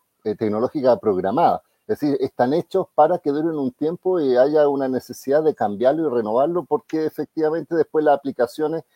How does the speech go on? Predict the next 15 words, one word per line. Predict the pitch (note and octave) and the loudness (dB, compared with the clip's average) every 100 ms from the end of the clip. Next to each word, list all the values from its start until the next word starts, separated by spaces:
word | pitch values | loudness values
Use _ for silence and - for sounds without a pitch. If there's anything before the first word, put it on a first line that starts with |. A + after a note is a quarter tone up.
| _ - | _ 2
las | C3+ C3+ | 2 4
fotos | - D3+ D3 D3 | 4 4 6 2
y | B2 | 0
todos | A#2+ C#3+ D3 C#3+ | 0 2 4 2
los | B2+ | 0
videos | A#2+ B2+ D#3+ D#3+ - _ | 0 0 0 -2 -8 _
requieren | A2 A#2+ - D#3 C#3+ | -4 -4 -2 -2 0
más | D#3+ - | -2 0
capacidad. | C3+ B2+ G3 A#2 - _ _ | 0 0 0 0 -2 _ _
De | B2+ | -4
hecho, | - | 0
WhatsApp, | D3 B2+ - E3 | 2 2 2 0
por | - | 0
ejemplo, | C#3 D3+ C3 D3 B2+ | -4 -4 -6 -4 -2
cuando, | A#2 G2+ A2 - | -2 2 0 0